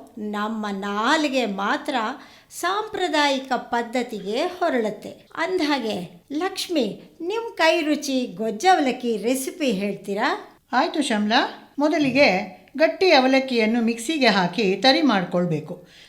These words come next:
Speaker 2: ನಂತರ ಅದನ್ನು ತೊಳೆದು ಸೋರು ಹಾಕಬೇಕು. ಒಂದು ಅಗಲವಾದ ಪಾತ್ರೆಗೆ ಹುಣಸೆ ರಸ, ಉಪ್ಪು, ಇಂಗು, ಅರಿಶಿನ, ಸಾರಿನ ಪುಡಿ, ಬೆಲ್ಲ ಇವುಗಳನ್ನೆಲ್ಲ ಸೇರಿಸಿ ಚೆನ್ನಾಗಿ ಕಲಸಿಡಬೇಕು.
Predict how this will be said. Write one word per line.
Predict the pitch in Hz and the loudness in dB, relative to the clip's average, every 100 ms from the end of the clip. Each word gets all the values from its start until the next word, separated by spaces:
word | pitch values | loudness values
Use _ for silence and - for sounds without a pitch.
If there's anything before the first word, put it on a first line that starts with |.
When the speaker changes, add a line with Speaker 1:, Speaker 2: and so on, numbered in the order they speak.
| - | -2
Speaker 2:
ನಂತರ | 240 277 277 254 | 2 4 6 8
ಅದನ್ನು | 214 185 185 185 | 8 4 0 0
ತೊಳೆದು | 214 214 202 269 170 | 2 2 4 4 2
ಸೋರು | 170 311 339 302 | 0 2 4 4
ಹಾಕಬೇಕು. | 196 - 156 151 - - - _ - - | 2 0 -4 -6 -8 -16 -20 _ -16 2
ಒಂದು | 349 359 | 4 6
ಅಗಲವಾದ | 277 233 294 330 330 285 | 6 6 6 6 6 6
ಪಾತ್ರೆಗೆ | 254 220 233 254 214 214 180 165 - - | 4 4 4 4 4 4 2 0 -8 2
ಹುಣಸೆ | 311 359 359 262 | 4 6 6 6
ರಸ, | 190 185 185 214 262 | 6 4 2 2 -2
ಉಪ್ಪು, | 285 - 214 196 226 262 | -4 -4 -2 2 2 2
ಇಂಗು, | 247 285 294 202 214 | 2 4 4 4 4
ಅರಿಶಿನ, | 254 220 269 - 220 180 196 247 - - | 4 4 4 2 2 2 2 0 -8 -4
ಸಾರಿನ | 311 320 339 294 | 2 4 6 4
ಪುಡಿ, | 233 196 202 233 | 2 0 2 2
ಬೆಲ್ಲ | 180 208 226 240 196 233 262 - 269 | 2 2 4 4 6 4 2 -6 0
ಇವುಗಳನ್ನೆಲ್ಲ | 277 277 262 240 233 254 302 294 | 2 4 4 4 4 4 4 4
ಸೇರಿಸಿ | 233 247 233 - 214 - - | 4 2 0 0 -2 -2 -8
ಚೆನ್ನಾಗಿ | - 294 311 302 247 330 | 2 4 6 6 6 4
ಕಲಸಿಡಬೇಕು. | 302 220 214 202 175 156 156 | 2 2 2 -2 0 -2 -4